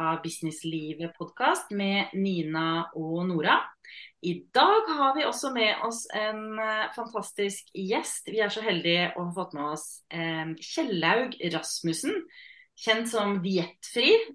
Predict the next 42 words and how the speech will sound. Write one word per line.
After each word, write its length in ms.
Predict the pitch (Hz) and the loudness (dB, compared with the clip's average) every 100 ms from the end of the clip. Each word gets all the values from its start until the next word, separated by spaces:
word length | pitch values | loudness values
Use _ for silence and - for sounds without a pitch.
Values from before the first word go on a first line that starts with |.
| _ _ | _ _
på, 320 | 208 208 208 208 | 2 6 6 6
eh, 260 | 208 208 | 6 4
Instagram. 460 | 185 175 175 226 415 - - - _ - | 2 0 4 4 4 -2 -16 -20 _ 0
Hun 300 | 226 285 277 | 2 2 4
er 640 | 185 180 202 214 226 226 | 6 10 10 8 6 2
veileder 840 | 208 233 180 147 139 143 262 339 - | 2 4 4 2 0 4 6 4 2
og 300 | 208 220 - | 2 4 2
hjelper, 1120 | 196 175 165 151 151 - _ 208 214 226 226 - | 0 2 2 2 -4 -12 _ 4 8 8 6 2
eh, 400 | 202 196 196 196 | 2 4 4 4
kvinner 300 | 202 392 214 | 4 4 4
og 60 | 233 | 4
menn 460 | 202 226 254 262 - | 4 4 0 -2 -8
som 480 | - - 202 220 220 | -8 -2 -2 -2 -4
har 500 | 190 180 185 190 196 | -2 2 2 2 0
problemer 400 | 214 185 156 160 | -4 -2 0 0
og 120 | 170 160 | 0 -2
utfordringer 500 | 160 147 156 165 175 | -4 -6 -4 -4 -4
knyttet 460 | - 190 - 160 - | -6 -8 -6 -10 -6
til 380 | 165 165 165 165 | -4 -2 -2 -4
mat 440 | 151 135 147 165 - | -2 0 -2 -4 -8
og 140 | 160 151 | -4 -4
spising. 540 | - 160 - 92 - - - - - - | -4 -6 -4 -6 -8 -12 -16 -16 -16 -8
Vi 120 | - 233 | 4 6
er 180 | 233 | 6
veldig 380 | 240 233 175 185 | 4 4 4 4
glad 220 | 180 165 175 | 6 4 2
for 80 | |
å 260 | 175 175 180 | 2 2 2
ha 180 | 180 160 | 4 4
deg 160 | 165 | 4
med 220 | 170 143 143 | 2 0 -2
i 40 | |
dag, 340 | 143 139 143 147 | -2 -2 -4 -4
eh, 360 | 139 139 - | -4 -2 -4
Kjellaug. 440 | - 160 156 254 330 | -2 2 6 6 4
Tusen 380 | - 175 170 185 | -2 -4 -4 -2
takk 220 | 160 - | -2 -2
for 120 | 165 | -6
at 80 | 156 | 0
du 60 | 165 | 2
er 120 | 135 | 4
her. 140 | 208 | 4